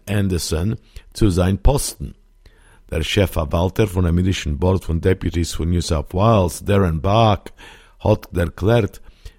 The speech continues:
מיר ווארפן אפ, וואס ער האט דערקלערונג, אז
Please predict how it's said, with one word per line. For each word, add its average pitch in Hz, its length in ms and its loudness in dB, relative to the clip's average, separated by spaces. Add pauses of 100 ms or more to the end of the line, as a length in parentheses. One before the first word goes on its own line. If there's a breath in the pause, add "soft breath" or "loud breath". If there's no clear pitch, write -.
(140)
מיר 135 460 4 (120)
ווארפן 104 440 0 (120)
אפ, 110 360 -2
וואס 87 200 -2
ער 85 100 0
האט 85 80 0
דערקלערונג, 101 640 0 (480 soft breath)
אז 87 280 -2